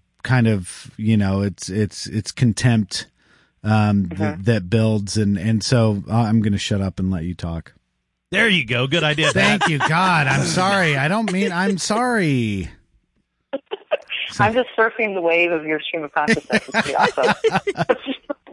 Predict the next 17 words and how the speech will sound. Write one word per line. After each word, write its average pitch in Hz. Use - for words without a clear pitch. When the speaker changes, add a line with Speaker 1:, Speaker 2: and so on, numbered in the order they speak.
Speaker 2:
Um, 165
do 175
you -
want 160
me 160
to 160
talk 156
about 143
A 151
O 147
R? 143
Speaker 1:
Yeah, 190
yeah, 170
please, 135
please, 131
Speaker 2:
<laughs> 320
Speaker 1:
please, 277